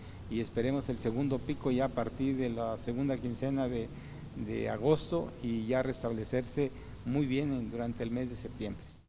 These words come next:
Eh, ya las lluvias se están restab-, restableciendo paulatinamente, no quiere decir que ya vamos a tener, eh, ya establecido un temporal lluvioso como lo tuvimos en junio. La, el periodo de la canícula, esta alta presión que nos está generando la canícula, se está debilitando un poco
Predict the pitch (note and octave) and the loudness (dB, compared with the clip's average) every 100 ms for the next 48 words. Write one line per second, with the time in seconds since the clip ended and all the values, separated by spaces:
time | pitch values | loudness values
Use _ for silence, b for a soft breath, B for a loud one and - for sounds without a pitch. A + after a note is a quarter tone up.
0 | _ _ B2 A2 G#2+ C3 C#3+ B2 - A#2 | _ _ -16 -8 2 4 4 0 -2 0
1 | C#3+ C3 A2+ G2+ B2 B2+ B2 A2+ - G#2+ | 2 2 0 -2 0 2 2 0 -2 -2
2 | A2 A#2 G#2 A2+ A2 G#2 B2+ C#3 C3+ G#2+ | -2 -4 -2 0 0 0 2 2 0 0
3 | G#2+ G#2+ - B2 B2 B2 C#3 F#3+ D#3 A#2 | 0 -2 0 2 4 4 2 0 2 2
4 | A#2 - A#2+ G#2+ F#2+ A2+ - A2 F#2+ B | 2 -2 -2 -2 -4 -8 -6 -6 -6 B
5 | B B G2+ A#2 A2+ A#2 A#2+ A2+ A#2 G#2+ | B B 2 4 6 4 2 0 0 0
6 | A2+ A#2 A2+ G2+ G2+ - B B B A2+ | 0 0 0 -2 -6 -10 B B B 4
7 | A#2+ B2 G#2+ G#2 A#2 B2 A#2 G#2+ A2+ A2+ | 6 4 2 0 2 2 2 2 2 2
8 | A#2 B2 A#2+ A#2+ D3 C3 A2 G#2 G#2+ A2 | 2 2 0 0 -2 -2 -2 -4 -2 -2
9 | A2+ A#2+ A#2 C#3 D3 D#3+ E3 B B B | 0 0 0 2 2 0 -4 B B B
10 | - A2 A#2 A#2 A#2 A#2+ C3+ C#3+ B2+ - | -2 2 4 2 2 4 4 4 2 0
11 | A#2+ C3+ C#3 C#3 C3 - C#3+ D3 B2+ A2+ | 2 2 2 2 2 2 2 2 2 0
12 | G2+ D#3 D#3+ B2+ - B2+ C3+ A2+ A#2 B2+ | 2 0 2 0 0 0 2 2 4 2
13 | B2+ B2 B2+ C3 B2+ D3 B2 B2 - C3+ | 2 0 2 2 0 0 0 0 2 2
14 | C3+ B2+ B2 - C#3+ D3+ C#3 D#3 - F3 | 4 2 2 2 2 2 4 2 4 -2